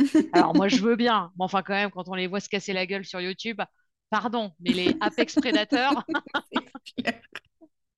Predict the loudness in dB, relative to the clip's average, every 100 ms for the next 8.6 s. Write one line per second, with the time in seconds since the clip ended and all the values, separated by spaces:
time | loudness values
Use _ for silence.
0 | _ _ -18 -8 -6 -4 -6 -8 -10 -10
1 | -6 -6 -6 -10 -10 -6 -6 -4 -4 -4
2 | -6 -8 _ -20 -20 _ -8 -4 -4 -4
3 | -6 -8 -12 -14 -16 -14 0 0 2 -6
4 | -8 _ _ _ _ _ _ _ -2 -2
5 | -2 -8 -18 -6 0 2 2 2 0 0
6 | -4 -6 -6 -8 -12 -12 -6 -4 0 0
7 | 2 0 -4 -4 -6 -6 -6 -4 -2 -2
8 | -4 -4 -6 -8 -10